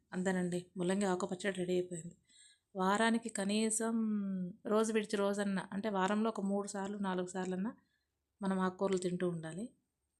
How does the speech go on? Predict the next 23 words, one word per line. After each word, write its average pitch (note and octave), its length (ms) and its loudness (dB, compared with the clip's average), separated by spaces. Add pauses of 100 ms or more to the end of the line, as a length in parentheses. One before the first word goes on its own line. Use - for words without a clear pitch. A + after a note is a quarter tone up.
(1500)
హెల్త్కి G3 400 2
చాలా F#3 200 0
మంచిది. F3+ 480 -2
అప్పుడప్పుడు G3+ 460 -2
ఇలాగ F#3 300 2
ముల్లంగి F3+ 440 2
ఆకు F3 360 -2
అట్లా E3+ 220 -2
తింటూ E3+ 320 -4
ఉంటే F3+ 180 -4
మంచిదండి. E3+ 540 -4 (1120)
అంతేనండి, F#3 460 0
పచ్చడి F3+ 380 -2
అయితే F3+ 240 -2
రెడీ F3+ 200 0
అయిపోయింది. E3+ 580 -2 (300)
మీకు F3 180 -6
నచ్చితే F3 400 0
ట్రై G3 260 2
చేయండి. E3+ 560 -2 (1300)
ప్లీజ్ A3 220 2
సబ్స్క్రైబ్ F#3+ 640 0
చేసుకోండి. D#3+ 500 -6